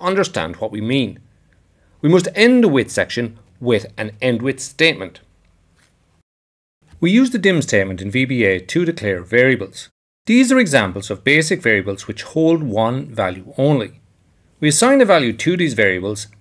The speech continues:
like this. We also use variables for Excel objects.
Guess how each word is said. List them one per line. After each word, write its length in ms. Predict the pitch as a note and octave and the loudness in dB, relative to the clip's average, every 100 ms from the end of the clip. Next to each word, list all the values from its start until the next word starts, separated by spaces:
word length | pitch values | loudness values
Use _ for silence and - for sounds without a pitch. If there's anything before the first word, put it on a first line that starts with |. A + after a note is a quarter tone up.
| - | -6
like 500 | C#3 F#2 E2+ - - | -2 -2 -4 -18 -6
this. 440 | C3+ A#2 - - - _ _ _ _ _ _ _ _ _ _ _ _ _ _ | 0 0 -2 -10 -14 _ _ _ _ _ _ _ _ _ _ _ _ _ _
We 140 | - A3+ | 0 6
also 360 | C#4 C#4+ C4 | 8 6 4
use 200 | A#3+ G3+ | 2 2
variables 480 | C#3+ C3 G#2+ G2 A#2 | 2 4 2 0 -6
for 220 | - D3 - | -4 -4 -2
Excel 460 | G2 - G2+ G#2 - | -4 -4 -6 -4 2
objects. 580 | E3+ - G2 - - | 2 0 -8 -12 -20